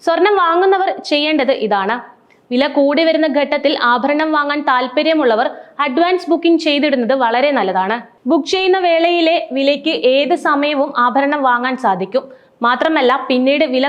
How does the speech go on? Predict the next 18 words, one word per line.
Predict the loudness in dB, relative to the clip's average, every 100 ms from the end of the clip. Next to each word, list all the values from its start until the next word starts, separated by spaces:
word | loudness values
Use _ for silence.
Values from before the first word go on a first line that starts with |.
| -2
കുറയുകയാണെങ്കിൽ | 0 0 0 -2 -2 -2 -2 -4 -12 -8 -2
കുറഞ്ഞ | 0 2 2
വിലയ്ക്കും | 0 2 0 0
വാങ്ങാം. | -2 -2 -4 -10 _ _ _ -2
വിവിധ | 0 2 0 2
ജ്വല്ലറികളിൽ | 2 2 0 0 0 -2 -4
ഈ | -4 -4
സ്കീമുണ്ട്. | -4 -2 -2 0 -2 -4 -6
വ്യക്തമായി | -6 -2 0 0 0 0
ചോദിച്ചറിഞ്ഞ | 2 2 0 -2 -2 -2 -2
ശേഷമേ | 0 0 -2 -2 -2
അഡ്വാൻസ് | -2 -2 -2 -4
ബുക്ക് | -6 -2
ചെയ്യാൻ | 0 0 0 0
പാടുള്ളൂ. | -2 0 -2 -2 -8 -8
സ്വർണത്തിന് | -2 2 2 2 2 2
വലിയ | 0 2 2 2
തോതിൽ | 0 0